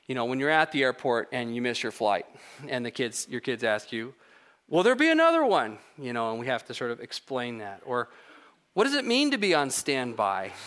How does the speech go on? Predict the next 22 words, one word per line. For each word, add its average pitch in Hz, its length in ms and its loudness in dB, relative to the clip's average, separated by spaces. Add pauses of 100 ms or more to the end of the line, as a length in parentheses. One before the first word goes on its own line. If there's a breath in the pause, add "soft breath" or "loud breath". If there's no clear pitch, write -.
(760 loud breath)
Or, 135 400 0 (180)
"How 240 200 4
long 277 300 4
is 180 160 0
two 208 240 0
hours?" 160 680 2 (680 loud breath)
Or, 135 500 2 (100)
um, 120 460 0 (140)
you 139 120 -4
know, 117 320 -2
"What 302 120 2
is 320 120 2
a 247 80 2
roller 190 320 4
coaster? 135 560 0 (180)
Is 151 140 -8
it - 140 -4
scary 269 420 0
or 240 140 0
is 196 100 -4
it 214 120 -6
fun?" 156 340 0